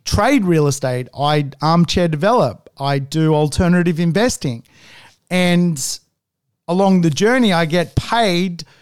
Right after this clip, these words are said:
to own, buy and hold real estate. And again, that is a commitment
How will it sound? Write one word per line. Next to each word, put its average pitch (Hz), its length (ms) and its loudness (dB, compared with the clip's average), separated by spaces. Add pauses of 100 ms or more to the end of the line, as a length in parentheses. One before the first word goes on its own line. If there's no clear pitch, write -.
(180)
to - 180 -2
own, 214 680 2 (540)
buy 214 260 2
and 240 120 2
hold 180 320 0
real 269 200 2
estate. 139 400 -4 (380)
And 202 380 -2
again, 220 500 0
that 202 200 0
is 208 160 0
a 208 60 -4
commitment 196 760 0